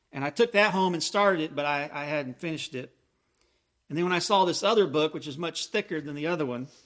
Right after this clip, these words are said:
I was just kind of flipping through it. One of the things that caught my attention was in the front of the book, there's a recommendation by none other than our dear pastor, late pastor, Doctor T.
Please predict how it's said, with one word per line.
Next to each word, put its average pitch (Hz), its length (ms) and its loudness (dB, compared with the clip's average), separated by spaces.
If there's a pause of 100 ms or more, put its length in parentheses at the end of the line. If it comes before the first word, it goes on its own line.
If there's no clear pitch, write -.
(920)
I 147 160 2
was 147 280 -2
just - 180 -10
kind 180 160 0
of 170 60 -10
flipping 170 280 2
through 147 200 -2
it. 143 80 0
One 190 120 0
of 240 80 -4
the 240 60 -2
things 202 140 0
that 202 80 -8
caught 208 260 2
my 190 140 2
attention 175 500 0
was 151 240 -2
in 170 60 -4
the 160 60 -12
front 180 220 -2
of 214 80 0
the 214 60 -2
book, 143 420 -4 (320)
there's 131 240 -10
a 139 60 -4
recommendation 180 760 -2
by 151 420 -2 (400)
none 156 160 -8
other 143 240 -6
than 139 140 -8
our 143 120 -4
dear 143 240 -6
pastor, 143 600 -8 (440)
late 143 260 -6
pastor, 131 520 -6
Doctor 127 320 -8
T. 220 360 -2